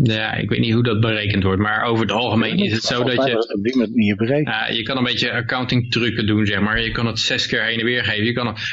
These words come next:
Speaker 1: je kan die zestig die belast wordt, die kan je ook nog een keer teruggeven en daarna gelijk weer voor honderd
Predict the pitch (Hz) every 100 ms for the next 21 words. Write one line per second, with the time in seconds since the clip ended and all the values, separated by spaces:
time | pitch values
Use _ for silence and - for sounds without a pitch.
0 | - - 117 120 117 117 - 131 - 123
1 | - 113 110 123 - 107 107 110 117 123
2 | 127 120 107 113 135 131 117 107 107 117
3 | 113 117 123 117 123 117 117 113 120